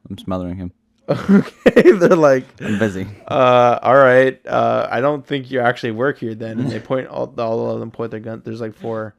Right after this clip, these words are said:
Speaker 1: Four of 'em?
Speaker 2: four men, and they
Speaker 1: Four
Speaker 2: all
Speaker 1: men.
Speaker 2: point their guns at you.
Speaker 1: Oh, um,
Speaker 2: And they all, then they all drop them. <laughs> A police guy. <laughs> Never mind. Um,
Speaker 1: They point their guns at me.
Speaker 2: Yeah.
Speaker 1: Okay. <clears throat> I use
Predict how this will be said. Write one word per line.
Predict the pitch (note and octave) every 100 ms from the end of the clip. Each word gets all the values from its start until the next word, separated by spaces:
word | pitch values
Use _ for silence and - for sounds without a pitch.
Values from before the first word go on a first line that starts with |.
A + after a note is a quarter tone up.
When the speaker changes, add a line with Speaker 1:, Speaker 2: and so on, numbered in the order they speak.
| A2
Speaker 1:
Four | G#2 G#2+
of | A2+
'em? | E3 D#3+
Speaker 2:
four | - A#2 C3
men, | A#2+ A2+ A2+ A#2 -
and | G#2+
they |
Speaker 1:
Four | A2+
Speaker 2:
all | A#2+
Speaker 1:
men. | F#2+ F2+
Speaker 2:
point | C#3 B2+
their | A#2+
guns | C3 B2 A#2+
at | A2 G#2
you. | G2 G#2
Speaker 1:
Oh, | A2 A2 D#2+ _ _ -
um, | G#2+ G#2 G2 F#2+ _ _ _ _ -
Speaker 2:
And | B2+
they |
all, | B2 B2
then | C3+ C#3+
they | C3+
all | B2
drop | B2 A2+ A#2+ -
them. | A2 A#2 _ _ _ _
<laughs> | _ _ _ -
A | C3
police | - G#3 - G3+ E3+ - -
guy. | F3 C3
<laughs> | D3 C3+
Never | C3
mind. | A#2 A2+ - A3 F#3+ F#3+ E3 -
Um, | B2+ B2+ A#2 A#2+ - A2+
Speaker 1:
They |
point | G#2+ A2+
their | G#2+
guns | F#2+ F#2+
at | E2
me. | C2 C2 - F3 E3 B2+
Speaker 2:
Yeah. | A2+ A2
Speaker 1:
Okay. | G2+ G2+ E2 _ _ _ _ _ _ _ -
<clears throat> | C#3+ D#3 A#2+ - - -
I | E2+ F#2+
use | F#2+ F#2+ F2+ F2 -